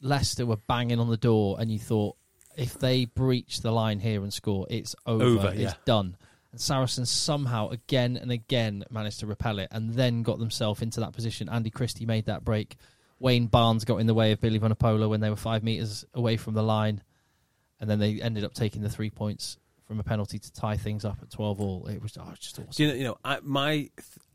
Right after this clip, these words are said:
Speaker 2: I was sat next to Phil and I was, I said, if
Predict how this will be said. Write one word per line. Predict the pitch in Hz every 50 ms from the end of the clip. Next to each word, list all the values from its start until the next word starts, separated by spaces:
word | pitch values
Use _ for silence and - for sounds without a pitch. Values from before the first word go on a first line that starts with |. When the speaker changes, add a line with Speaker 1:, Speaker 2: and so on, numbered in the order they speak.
| _ -
Speaker 2:
I | 131
was | 135 131 123 - - - _
sat | - - - 131
next | 160 151 -
to | - 123
Phil | - 117 98 98 101 - -
and | 101 107
I | 107
was, | 104 - - - _ _ _ - - _ _ _ _ _
I | - 107 101
said, | - - - - 170 127 95 - - _ _ _ _ _ _ _ _ _ _ _ _ _ -
if | 185 202 196 - - - - - -